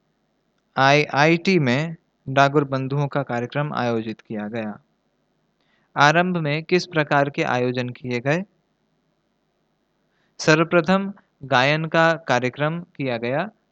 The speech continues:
जिसमें आठ कलाकारों ने भाग लिया।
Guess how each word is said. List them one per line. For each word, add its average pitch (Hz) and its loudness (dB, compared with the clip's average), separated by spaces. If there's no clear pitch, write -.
जिसमें 151 -2
आठ 156 4
कलाकारों 123 0
ने 147 -4
भाग 131 -2
लिया। 107 -6